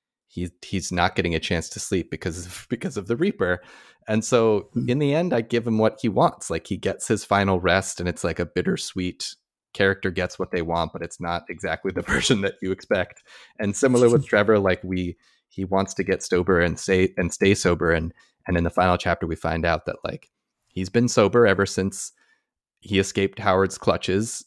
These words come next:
Speaker 1: Um, that, that experience certainly sobered him up. Um, and he no longer really struggles with his addiction because, but, uh, sadly, it's because he's now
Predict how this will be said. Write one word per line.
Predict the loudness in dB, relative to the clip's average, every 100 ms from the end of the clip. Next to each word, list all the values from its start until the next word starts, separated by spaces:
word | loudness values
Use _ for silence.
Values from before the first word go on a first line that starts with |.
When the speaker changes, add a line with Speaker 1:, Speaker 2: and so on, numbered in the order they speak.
| -2
Speaker 1:
Um, | 0 2 0 -4 0
that, | 0 0 _
that | -2 -2 -2
experience | -8 -4 -2 -2 -4 -12
certainly | -6 -4 -2 0 0
sobered | 2 2 2
him | 0 2
up. | 2 0 -8 -6
Um, | 0 0 0 -2 -6 -6
and | -4
he | -2
no | 0 2
longer | 2 2 0
really | -2 0 0 -2 _ _ _
struggles | -8 0 2 2 2
with | 2 0 _ _
his | 0 2
addiction | 2 2 0 2 2
because, | 2 0 -2 -2 -12 _ _ _ _
but, | 0 0 0 -2
uh, | -2
sadly, | 0 0 2 2
it's | 0
because | -2 -4 -4
he's | -4 -4
now | -2 -2